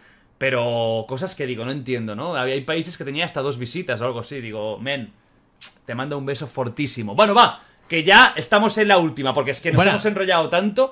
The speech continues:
Speaker 2: Quiere-, puede ser una V P N. No quiero tampoco chafarte la noche, pero una V-, u-,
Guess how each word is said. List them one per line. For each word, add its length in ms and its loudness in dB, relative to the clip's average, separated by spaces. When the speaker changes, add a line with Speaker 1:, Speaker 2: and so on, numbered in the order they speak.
Speaker 2:
Quiere-, 160 6
puede 200 6
ser 120 4
una 300 6
V 200 8
P 140 4
N. 280 4
No 200 8
quiero 260 6
tampoco 560 4
chafarte 640 4
la 100 2
noche, 300 6
pero 480 2
una 180 8
V-, 280 6
u-, 160 6